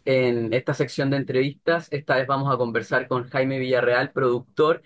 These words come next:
del documental Mon Laferte Te Amo. Jaime, muchas gracias por tu tiempo para conversar con nosotros.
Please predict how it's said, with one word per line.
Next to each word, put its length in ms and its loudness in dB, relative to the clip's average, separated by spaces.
del 160 -2
documental 920 0
Mon 180 -2
Laferte 460 -4
Te 140 2
Amo. 440 0
Jaime, 300 0
muchas 220 -4
gracias 320 -2
por 340 2
tu 180 -8
tiempo 280 0
para 160 2
conversar 340 -4
con 140 -2
nosotros. 440 -8